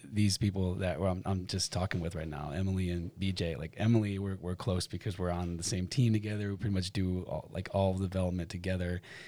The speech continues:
I mean, and, and B J, you know, we, we go to the same church. We're in the same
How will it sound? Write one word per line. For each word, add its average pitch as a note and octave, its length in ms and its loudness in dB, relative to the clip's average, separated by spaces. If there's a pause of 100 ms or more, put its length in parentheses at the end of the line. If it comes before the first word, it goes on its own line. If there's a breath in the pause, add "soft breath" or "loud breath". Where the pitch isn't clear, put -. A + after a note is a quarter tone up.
(180 loud breath)
I F#2 100 0
mean, F2+ 280 4
and, F2 180 0
and F#2 180 0
B G#2 140 6
J, F#2 260 -4
you F#2+ 240 -6
know, F2+ 240 0 (180)
we, F#2 400 0
we G#2 100 0
go G2 100 2
to F#2+ 60 2
the F2 100 -2
same E2+ 180 -2
church. F#2+ 400 -2
We're E2+ 220 -6 (200 loud breath)
in G#2 100 2
the F#2+ 80 -2
same F2 400 -4